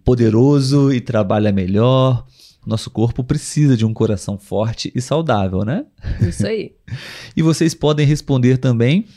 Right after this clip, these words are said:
Speaker 1: essa pergunta, tá? É, pra, pra uma caminhada, qual seria,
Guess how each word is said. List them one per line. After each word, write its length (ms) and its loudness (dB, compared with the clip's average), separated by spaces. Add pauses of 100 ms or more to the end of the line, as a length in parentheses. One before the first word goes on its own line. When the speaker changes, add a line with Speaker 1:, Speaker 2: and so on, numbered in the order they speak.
(140)
Speaker 1:
essa 200 -2
pergunta, 640 2
tá? 320 0 (300)
É, 460 4
pra, 720 0
pra 120 -2
uma 140 0
caminhada, 840 -2 (440)
qual 180 0
seria, 680 0